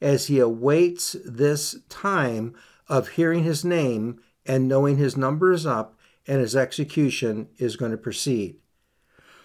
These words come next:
Now, before we go into that, let's notice something from chapter fifteen of Mark and verse six.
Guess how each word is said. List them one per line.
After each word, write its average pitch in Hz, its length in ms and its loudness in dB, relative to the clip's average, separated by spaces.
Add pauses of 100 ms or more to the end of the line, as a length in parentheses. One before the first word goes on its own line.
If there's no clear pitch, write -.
(300)
Now, 160 140 6
before 151 340 2
we 226 120 0
go 170 180 6
into 156 260 0
that, 101 340 -6 (120)
let's 156 260 2
notice 190 360 2
something 151 460 -2
from 120 240 -6
chapter 135 460 -4
fifteen 170 500 -2
of 175 160 -2
Mark 107 420 -4
and 123 160 -6
verse 117 240 0
six. - 480 -2